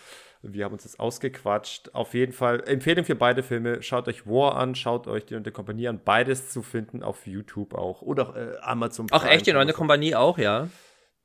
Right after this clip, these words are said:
Speaker 1: Die hab ich dort auch gesehen, genau.
Speaker 2: Hast du auf
Speaker 1: Ansonsten
Speaker 2: Russisch gesehen oder auf Deutsch?
Speaker 1: Da sind aber keine Untertitel dabei. Aber
Speaker 2: Ach
Speaker 1: die Filme
Speaker 2: so.
Speaker 1: versteht man größtenteils auch so.
Speaker 2: Ich hab die D V D, die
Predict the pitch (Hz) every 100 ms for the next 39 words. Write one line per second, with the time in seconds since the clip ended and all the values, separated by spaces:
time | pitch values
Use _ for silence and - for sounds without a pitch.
0 | - 107 120 143 - 113 98 104 90 87
1 | 85 90 82 80 78 - - - - 123
2 | 131 107 98 113 185 - 180 180 185 220
3 | - 175 156 147 - 92 87 - 123 143
4 | 135 139 135 139 135 131 123 127 117 113
5 | 104 95 87 90 87 85 _ _ _ _
6 | _ 110 107 110 120 127 156 85 87 135
7 | 123 104 117 - 107 101 - - - 78
8 | - - - - 135 170 147 143 127 127
9 | 123 139 117 110 95 104 139 143 135